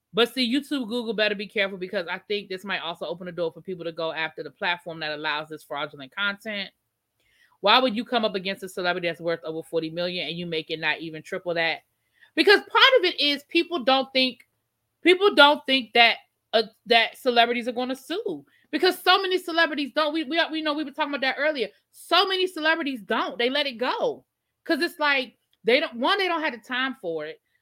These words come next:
Because look at, look at this. Cardi had to take a week off or whatever the hell else she had going on and be in court every day for a week. She's been in court every day for over, a, what, a week, almost a week and a half at this point. A lot of celebrities don't have the energy for that.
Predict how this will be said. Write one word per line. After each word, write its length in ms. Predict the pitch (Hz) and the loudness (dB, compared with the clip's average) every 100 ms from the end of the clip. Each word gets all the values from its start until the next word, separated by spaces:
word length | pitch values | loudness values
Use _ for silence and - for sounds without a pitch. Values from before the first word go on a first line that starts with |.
| _ | _
Because 220 | - 330 262 | -4 -2 0
look 220 | 294 - | -2 -2
at, 100 | 285 | -4
look 140 | 370 | -4
at 60 | 359 | -4
this. 140 | 285 | -4
Cardi 340 | - 381 427 440 | 0 2 4 4
had 120 | 311 | 2
to 60 | |
take 200 | 277 311 | -2 -4
a 60 | 214 | -2
week 200 | 220 320 277 | -4 -6 -6
off 180 | 277 | -6
or 80 | 269 | -4
whatever 300 | 220 254 320 | -4 0 -2
the 80 | 330 | -2
hell 180 | 320 285 | -4 -4
else 160 | 277 | -6
she 140 | 285 302 | -6 -4
had 220 | 269 226 | -4 -2
going 240 | 233 240 247 | -2 -2 -2
on 180 | 247 196 | -6 -6
and 120 | 220 | -6
be 100 | 254 | -6
in 80 | 240 | -6
court 240 | 277 220 | -4 -2
every 220 | 214 247 | 0 -2
day 200 | 240 226 220 | -4 -6 -6
for 120 | 214 | -8
a 20 | |
week. 180 | 208 220 _ _ | -8 -12 _ _
She's 200 | - 403 | 0 2
been 140 | 403 370 | 2 0
in 100 | 269 | 0
court 220 | 370 294 | 0 0
every 180 | 277 311 | 0 -2
day 180 | 294 294 | -2 -2
for 100 | 262 | -2
over, 180 | 247 226 - | -2 -4 -8
a, 60 | |
what, 320 | 214 208 226 - | -8 -2 -2 -2
a 60 | |
week, 260 | 196 254 285 - | -6 -4 -4 -4
almost 260 | 247 254 | -4 -4
a 40 | 233 | -4
week 160 | 254 | -6
and 80 | 247 | -6
a 20 | |
half 240 | 254 269 277 | -4 -4 -4
at 80 | 240 | -8
this 160 | 269 | -10
point. 360 | - 302 302 269 _ _ _ _ _ _ _ - | -6 -6 -6 -8 _ _ _ _ _ _ _ -2
A 60 | 320 | 4
lot 220 | 370 440 | 6 4
of 60 | - | 2
celebrities 380 | 339 349 339 | 0 0 0
don't 180 | 262 302 | 0 -2
have 120 | 294 269 | -2 -4
the 80 | |
energy 360 | 247 320 302 254 | -4 -4 -4 -8
for 120 | 208 | -8
that. 200 | 160 - | -8 -8